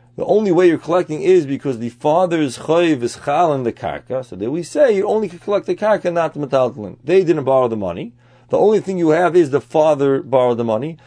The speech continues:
The father's din that he owes you the money is chal shibud hakarka. And the metaltalin right now are the assignments. So with what right are you going to collect the metaltalin from the assignment? That's the classic setup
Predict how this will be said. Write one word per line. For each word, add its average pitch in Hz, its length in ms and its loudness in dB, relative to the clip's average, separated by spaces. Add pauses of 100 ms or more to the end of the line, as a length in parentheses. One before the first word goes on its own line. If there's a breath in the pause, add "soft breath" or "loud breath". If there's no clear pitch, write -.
The 117 100 -8
father's 180 520 2
din 175 300 0
that 156 100 0
he 143 100 0
owes 165 220 2
you 151 80 -2
the 147 40 0
money 160 260 0
is 123 100 -6
chal 165 260 2
shibud 156 380 0
hakarka. 113 760 -2 (380 soft breath)
And 131 100 -4
the 151 60 -2
metaltalin 175 760 -2
right 156 240 0
now 160 220 2
are 147 60 0
the 131 120 -2
assignments. 120 540 -6
So 135 100 -2
with 127 220 -4
what 170 300 0
right 175 220 0
are 165 40 0
you 156 120 -4
going 165 260 -6
to 139 100 -10
collect 175 520 -2 (220 soft breath)
the - 80 -12
metaltalin 185 480 -2
from 147 140 -2
the 135 80 -2
assignment? 95 400 -8
That's - 200 -2
the 123 60 -8
classic 170 480 -2
setup 151 420 0